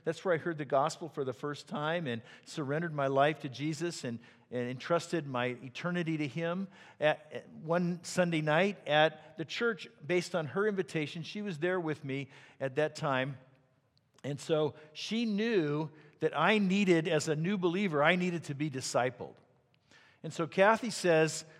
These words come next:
"Let's do a Bible study together." We were both students on campus. We'd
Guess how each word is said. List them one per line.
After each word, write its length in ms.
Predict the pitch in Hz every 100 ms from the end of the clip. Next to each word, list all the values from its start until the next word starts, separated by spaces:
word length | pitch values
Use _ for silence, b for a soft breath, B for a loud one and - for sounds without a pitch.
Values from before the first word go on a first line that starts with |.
| B
"Let's 400 | 156 190 240 -
do 400 | 151 170 160 180
a 140 | 156 170
Bible 420 | 156 214 277 269
study 320 | - 196 165
together." 400 | 139 143 143 127
We 80 | 139
were 80 | 147
both 240 | 143 180
students 400 | - 180 165 151
on 160 | 165 147
campus. 480 | - 156 151 180 -
We'd 180 | 147